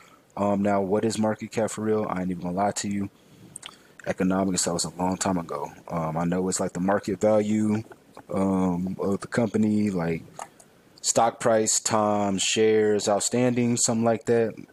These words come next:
whatever. Um, whatever market cap is, Bitcoin's higher than wherever you store your money on a day-to-day basis.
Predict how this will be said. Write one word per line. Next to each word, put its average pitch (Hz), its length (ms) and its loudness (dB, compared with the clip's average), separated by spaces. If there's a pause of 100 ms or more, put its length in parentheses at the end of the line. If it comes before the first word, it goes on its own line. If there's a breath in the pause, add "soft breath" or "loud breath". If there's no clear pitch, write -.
whatever. 95 440 0 (500 loud breath)
Um, 95 640 2 (240)
whatever 165 360 4
market 180 340 2
cap 185 280 2
is, 180 320 4 (160)
Bitcoin's 143 420 0
higher 131 280 4
than 113 280 0
wherever 110 320 0
you 113 160 -4
store 110 320 0
your 107 120 0
money 98 280 -2
on 90 160 -4
a 92 40 -8
day-to-day 90 380 -6
basis. - 560 -6